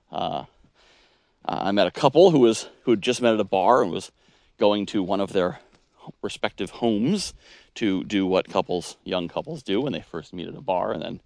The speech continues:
go home together. And if you don't know, uh, ask your parents. Um, you're probably too young to know. But <laughs> that, that was a fun bunch.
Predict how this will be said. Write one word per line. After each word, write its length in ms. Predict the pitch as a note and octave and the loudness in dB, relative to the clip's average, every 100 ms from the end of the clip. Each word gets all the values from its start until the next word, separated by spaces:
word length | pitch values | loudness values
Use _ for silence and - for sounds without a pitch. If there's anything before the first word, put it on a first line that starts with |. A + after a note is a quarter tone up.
| - _ _ _ _ | -20 _ _ _ _
go 120 | - - | -14 -10
home 320 | - C#3 A#2+ | -2 0 0
together. 440 | G#2 A2+ F3 B3+ - - _ _ | 4 6 6 4 0 -18 _ _
And 140 | - - | -12 -12
if 160 | - | -12
you 80 | - | -10
don't 220 | G2+ - | -8 -6
know, 260 | F#2+ G#2 C3+ _ _ _ _ _ | -2 -4 -4 _ _ _ _ _
uh, 200 | - - | -16 -10
ask 220 | G2 F#2+ | -8 -8
your 80 | - | -8
parents. 380 | - G#2+ E3 - - - _ - | -6 -4 -4 -10 -12 -20 _ -16
Um, 300 | - G#2 F2 F#2+ | -10 -8 -10 -14
you're 140 | - F#2+ | -18 -6
probably 200 | G2 F#2 | -4 -4
too 120 | G#2 | -6
young 180 | F#2 F2+ | -6 -8
to 80 | - | -12
know. 200 | C#2+ _ _ _ _ - - | -20 _ _ _ _ -10 4
But 220 | B2 - - - - | 6 4 -4 -18 -16
<laughs> 260 | - - D#3+ D3 C#3+ - _ _ | -14 -4 0 2 0 -4 _ _
that, 140 | A#2 F#2+ | 4 4
that 120 | G#2 | 6
was 200 | G2+ F#2 - | 4 0 -6
a 60 | |
fun 260 | - A2+ F2 | -2 0 0
bunch. 380 | F2+ D#3+ - | 0 -2 -4